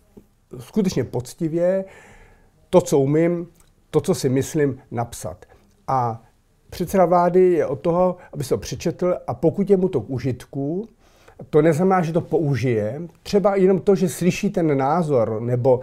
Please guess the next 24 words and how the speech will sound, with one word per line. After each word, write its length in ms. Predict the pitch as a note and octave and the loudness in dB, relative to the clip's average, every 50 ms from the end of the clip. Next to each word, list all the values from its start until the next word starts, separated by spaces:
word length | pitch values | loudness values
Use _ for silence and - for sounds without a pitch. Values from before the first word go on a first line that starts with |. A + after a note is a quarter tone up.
| - - - _ | -4 -12 -20 _
čte 460 | _ - - - - E3 F3 F3+ E3 - - _ | _ -14 -8 4 6 6 6 6 2 -4 -4 _
ten 300 | D3 C#3 C3+ C3 A#2+ A#2+ | 0 0 2 0 0 -2
názor, 500 | B2 C3 C#3+ D3 B2+ C3+ D#3 D3+ C3+ - | -2 0 0 -2 2 2 2 2 0 -2
který 260 | - - C#3 C#3 C#3+ | -4 -4 -2 -2 -4
třeba 280 | - - D#3+ D3 D3 | -4 -4 -2 0 0
i 120 | - - C#3+ | 0 0 -2
nereprezentuje, 840 | B2+ A#2+ B2 C3 B2 - E3 D#3 C3+ D#3+ D#3 C#3 - F3 E3+ E3 E3 - - - - - | 0 0 0 0 -2 -2 -2 -2 0 -2 -4 -4 -4 -4 -4 -4 -4 -10 -18 -20 -10 -6
tak 140 | D3+ C#3 - | -4 -2 -2
já 100 | E3+ E3 | -2 -2
se 140 | E3 F3 | -4 -6
snažím, 480 | - - E3+ E3+ C#3 E3 F3 F3 E3 D3 - - - - _ - | -6 -2 -2 -2 0 0 0 0 0 -4 -8 -12 -20 -20 _ -8
aby 200 | C#3 C3 E3 E3 | -4 -2 -2 -2
to 100 | - F3 | -2 -2
bylo 120 | D3+ E3 E3 | 0 0 0
dobře 160 | D3 C3+ C#3 | 0 -2 -4
zargumentované 960 | - - - B2+ B2+ C3 C3 D3+ D#3+ E3 D#3 D#3+ D#3+ D#3+ E3 E3 E3+ E3+ E3 | -6 -6 -6 -6 -6 -4 -4 -2 -2 -2 -2 -2 -2 0 0 0 0 -2 -2
a, 220 | - D#3 D3 B2 - - - - - - _ _ _ - - | -2 -4 -4 -4 -6 -14 -20 -20 -20 -20 _ _ _ -16 -8
eh, 160 | C3+ C3 B2 | -6 -6 -6
chci, 260 | B2+ - - - F#3 | -6 -8 0 2 2
aby 140 | E3+ D3+ - | 2 4 2
to 100 | - F3+ | 2 2
bylo 140 | D#3+ F3 F3 | 2 2 0
k 60 | - | 0
užitku. 520 | D#3+ - - D3 - - - - A2+ G#2 | -4 -2 -2 -4 -6 -6 -10 -12 -12 -12